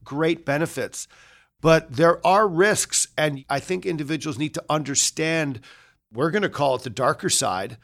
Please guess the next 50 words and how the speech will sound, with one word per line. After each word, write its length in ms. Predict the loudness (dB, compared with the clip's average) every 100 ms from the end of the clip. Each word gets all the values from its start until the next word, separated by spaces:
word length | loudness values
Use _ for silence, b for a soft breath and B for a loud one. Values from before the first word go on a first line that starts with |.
| _ _ _
because 320 | -4 0 2
that's 220 | 2 2 4
how 120 | 4
we 160 | 2
view 480 | -4 -6 2 2 4
investment 480 | 0 2 2 2 -2
fraud. 220 | -2 -2
But 180 | -4 -6
people 220 | -4 -2
have 80 | -2
to 80 | -2
understand 520 | -4 -4 -2 -2 -4
that. 200 | -10 -14 _ _ _
Otherwise, 400 | -4 0 2 0
they're 100 | 0
gonna 140 | -2 -2
get 140 | -4
themselves 400 | -6 -4 -4 -4
into 120 | -6
trouble. 440 | -4 -4 -4 -6 -12 _ _ _ _ b b b b b _ _ _
So 180 | 6 8
one 200 | 10 8
of 60 | 8
the 100 | 8
nice 260 | 8 8
things 200 | 6 8
also, 300 | 10 10 8
I 60 | 4
think, 240 | 2 -4
on 220 | -2 0 2
Robinhood, 400 | 2 2 2 0
and 160 | -2
it's 160 | -4 -4
in 80 | -4
the 80 |
press, 360 | -2 2 2 0
is 180 | -4 -6
they're 220 | -4 -2
about 260 | 0 -2 -2
to 80 |
do 140 | -2 -2
an 100 | 0
I 120 | -2
P 240 | -2 -4
O, 140 | -2 -2
and 200 | -4 -10
true 220 | -4 -2
to 80 | -2
their 140 | -4
form, 400 | -4 -2 0 -2